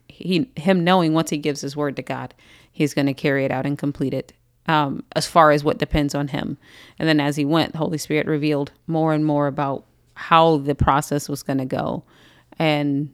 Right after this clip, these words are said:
um, you know, the various things that he was gonna face. And the Lord let him know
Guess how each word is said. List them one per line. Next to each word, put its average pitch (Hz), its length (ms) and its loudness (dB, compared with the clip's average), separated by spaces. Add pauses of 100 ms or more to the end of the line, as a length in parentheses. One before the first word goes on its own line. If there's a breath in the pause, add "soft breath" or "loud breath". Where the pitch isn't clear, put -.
(160)
um, 143 440 -4 (160)
you 170 100 4
know, 151 120 2
the 143 120 -2
various 147 440 0
things 147 240 0
that 147 80 -4
he 151 100 0
was 139 160 -6
gonna 143 200 -2
face. 139 340 -4
And 143 100 0
the 139 60 -2
Lord 151 240 2
let 156 160 2
him 156 100 0
know 151 300 2